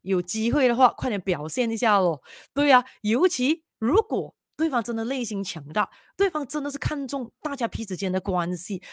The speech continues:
而且希望大家的关系变得越来越好，又希望整个的状况变得更加愉快的话，喂，快点，快点，这是一个黄金机会，来呈现自己内心强大、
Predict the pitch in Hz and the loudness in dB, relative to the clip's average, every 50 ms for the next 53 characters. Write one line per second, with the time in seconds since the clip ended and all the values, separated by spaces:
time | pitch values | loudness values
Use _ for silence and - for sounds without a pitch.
0 | - - - 302 302 240 - - 277 294 320 311 320 320 - 262 240 254 240 240 | -8 -6 -4 -2 -2 -2 -2 -2 -2 -4 -2 -2 -2 -2 -2 -2 -2 -2 -2 -2
1 | 233 - 277 - 294 269 262 247 220 247 294 254 202 170 170 185 208 220 180 180 | -4 -4 -4 -4 -2 -2 -2 -2 0 0 0 0 0 -2 -2 -2 -4 -4 -4 -6
2 | - - - - - _ - 311 302 - - - 262 269 277 285 247 - 180 151 | -8 -8 -12 -20 -12 _ 0 2 2 2 -2 -2 -2 -2 -2 -2 -2 -4 -4 -4
3 | 233 247 247 233 254 254 254 262 254 247 277 240 220 - 254 247 220 208 196 165 | -2 -4 -2 -4 -4 -6 -6 -8 -6 -6 -6 -6 -4 -4 -6 -4 -4 -4 -4 -4
4 | 139 139 151 - - 233 226 202 180 180 180 202 190 - - - - - - - | -6 -8 -8 -2 2 4 4 4 4 2 2 2 2 0 0 -8 -20 -20 2 6
5 | 240 233 - - - _ _ _ - - 226 233 226 208 180 156 147 - 208 202 | 6 6 6 4 -6 _ _ _ 4 4 4 4 0 0 -2 -4 -4 -2 0 0
6 | 196 180 175 151 151 _ _ _ _ _ - _ _ - 269 240 247 254 254 240 | 0 0 -4 -8 -8 _ _ _ _ _ -20 _ _ -6 -4 -2 -2 -4 2 4
7 | 254 220 165 - - - 175 151 170 202 196 214 202 185 - 202 214 240 240 - | 4 2 2 0 -4 -4 -4 -2 -4 -4 -4 -4 -4 -4 -2 -2 2 2 2 2
8 | - - - - 277 294 - - 247 233 240 320 311 269 - 330 285 - 202 175 | 0 -8 -8 -8 -6 -6 -4 -6 -4 -4 -2 -2 -4 -2 -2 -2 -2 0 -2 -2
9 | 180 254 294 262 226 196 - 226 202 190 202 - - - 147 139 156 180 208 180 | -2 -2 -2 -2 -2 -4 -2 -2 -2 -2 -2 -4 -4 -6 -6 -8 -4 -2 -2 -2